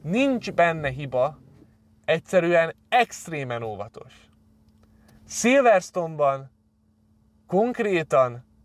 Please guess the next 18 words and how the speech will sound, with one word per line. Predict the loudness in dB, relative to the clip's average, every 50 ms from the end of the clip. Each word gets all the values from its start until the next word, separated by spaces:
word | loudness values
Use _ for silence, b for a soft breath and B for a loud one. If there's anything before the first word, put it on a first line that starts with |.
| _ _ _ _ _ _ _ _ _ _
csak | 0 2 2 2 4
az | 2 0 0
utolsó | -2 -6 -2 0 2 2 2 2 0 -4 -8 -8
kanyar | -2 -2 -2 -2 0 -2 -2 -2 -4
kijáratán | -4 0 2 2 4 4 2 -2 -2 -6 -6 -4
elvesztettem | 0 2 4 4 4 2 0 -4 -4 -10 -10 -10 -8 _ -8 -8 -8 -8
több | _ -8 -8 -6
mint | -8 -10 -10 -12 -14 -16 -20 _ -12 -6
fél | -4 2 4 4 4 4 4
tized | 0 -4 -6 -4 0 0 0 0
másodpercet | 0 -2 -2 -2 -4 -6 -8 -10 -10 -8 _ -2 -2 -2 -2 -4 -6 -6 -6 -6 -8 _ b b b b b b b b b b b
a | 2 2 4
jobb | 6 6 6 6 4 2 _ _
pályán, | 0 2 4 4 4 2 2 0 -4 -6 -8 -14 -18 -20 _ _ _ _ _ _ _ _ _
a | -12 -12
porosabb | -2 4 4 6 6 6 2 2 -4 -6 -6 -2
pályán | 0 2 2 4 4 2 0 -2
futott | -4 _ -12 -12 -8 -4 -4 -4 -4